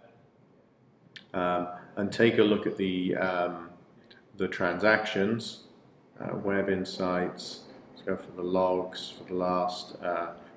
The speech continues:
five minutes. Um, we'll go, uh, location.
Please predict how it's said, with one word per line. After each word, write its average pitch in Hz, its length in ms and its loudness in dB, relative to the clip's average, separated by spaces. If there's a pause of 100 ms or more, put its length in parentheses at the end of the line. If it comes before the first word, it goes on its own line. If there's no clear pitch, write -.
(120)
five 92 420 0
minutes. 90 560 -4 (500)
Um, 82 280 -8 (540)
we'll 87 160 -6
go, 87 580 2
uh, - 340 -4
location. 87 1080 -2